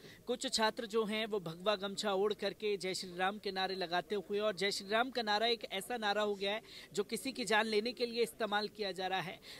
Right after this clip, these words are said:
असल में जो राम जी का अस्तित्व है, उसको बदनाम करने की कोशिश की जा रही है। तो कैसे देखते हैं, सिर्फ बात और बात नफरत पर आकर के ख़त्म होती है, चाहे भगवे का इस्तेमाल करेंगे तो नफरत,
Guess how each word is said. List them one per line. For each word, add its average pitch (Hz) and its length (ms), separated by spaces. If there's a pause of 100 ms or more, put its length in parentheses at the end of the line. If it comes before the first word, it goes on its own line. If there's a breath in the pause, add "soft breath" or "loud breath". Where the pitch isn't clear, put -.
असल 302 320
में 277 320 (360 loud breath)
जो 285 140
राम 196 460
जी 240 180
का 247 200
अस्तित्व 233 640
है, 214 300
उसको - 380
बदनाम 220 380
करने 214 320
की 214 120
कोशिश 208 380
की 214 160
जा 196 140
रही 208 200
है। 240 80
तो 254 120
कैसे 233 380
देखते 214 320
हैं, 233 160
सिर्फ 262 340 (100)
बात 226 280
और 254 120
बात 196 380 (260 loud breath)
नफरत 214 460
पर 247 120
आकर 220 240
के 233 140
ख़त्म 226 300
होती 202 280
है, 208 80
चाहे 202 220
भगवे 180 300
का 233 120
इस्तेमाल 226 360
करेंगे 240 400
तो 233 140
नफरत, 214 500